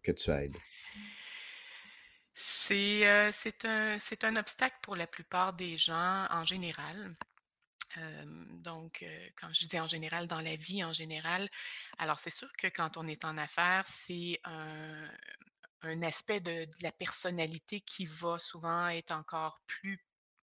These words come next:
Speaker 2: euh, prédominant parce qu'encore une fois, on est dans l'image, on est dans, dans le paraître et on veut surtout pas afficher, euh, quelle que soit la, ce qu'on, ce que nous, on perçoit comme étant une faiblesse, alors que, encore une fois, c'est relatif, hein,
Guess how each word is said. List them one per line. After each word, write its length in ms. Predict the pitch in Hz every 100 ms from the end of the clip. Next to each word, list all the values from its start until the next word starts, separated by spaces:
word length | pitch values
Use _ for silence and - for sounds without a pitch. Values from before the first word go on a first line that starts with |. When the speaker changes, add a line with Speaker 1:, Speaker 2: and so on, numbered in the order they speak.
| _ -
Speaker 2:
euh, 360 | 165 160 160 165
prédominant 680 | - 202 175 170 165 170 190 240 - - - - - _
parce 200 | 196 -
qu'encore 360 | - 165 180
une 140 | 202 185
fois, 320 | - 185 190
on 220 | 180 165 170
est 200 | 175 180
dans 200 | 165 160
l'image, 520 | 165 180 180 196 180
on 160 | 165
est 140 | 165 175
dans, 260 | 170 165
dans 160 | 160 165
le 80 | 160
paraître 580 | - 170 165 175 185 -
et 60 | 180
on 100 | 165
veut 140 | -
surtout 440 | - - - - 180 _
pas 240 | 185 185 - - - -
afficher, 880 | - 175 - 190 - - 202 196 190 -
euh, 440 | 170 160 160 156 170 - - _
quelle 360 | - 202 190 -
que 140 | 185
soit 220 | - 185
la, 260 | 175 165 151 - -
ce 120 | -
qu'on, 180 | - 196
ce 140 | 175 -
que 80 | 202
nous, 180 | 190
on 120 | 196 170
perçoit 420 | 156 - 180 175
comme 220 | - 170
étant 200 | 165 170
une 120 | 165
faiblesse, 420 | - 165 190 277
alors 300 | - 160 160
que, 100 | - 151 - - - -
encore 300 | - 170 160
une 80 | 160
fois, 120 | 208
c'est 160 | 202 180
relatif, 600 | 165 165 190 - 190
hein, 40 | -